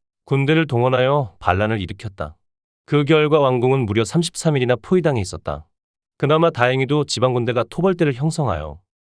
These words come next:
반란군을 공격하는 바람에 반란은 실패로 돌아갔다. 자연재해는 쉬지 않고 일어났다. 가뭄의 흉년의 쥐떼의 이동, 이 모든 것들이 왕인 내가 덕이 없음으로 귀결되었다. 칠백칠십 년에 대하창 김융의 반란, 칠백칠십오 년에는 이창 김흥거의 반란,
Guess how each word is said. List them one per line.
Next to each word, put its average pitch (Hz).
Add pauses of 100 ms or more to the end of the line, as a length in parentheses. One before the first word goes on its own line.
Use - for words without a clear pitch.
(160)
반란군을 151
공격하는 147
바람에 107
반란은 101
실패로 160
돌아갔다. 107 (520)
자연재해는 147
쉬지 165
않고 123
일어났다. 92 (440)
가뭄의 139
흉년의 175
쥐떼의 135
이동, 101 (300)
이 120
모든 120
것들이 151
왕인 117
내가 87
덕이 95
없음으로 95
귀결되었다. 76 (520)
칠백칠십 185
년에 156
대하창 127
김융의 117
반란, 101 (320)
칠백칠십오 180
년에는 117
이창 117
김흥거의 120
반란, 82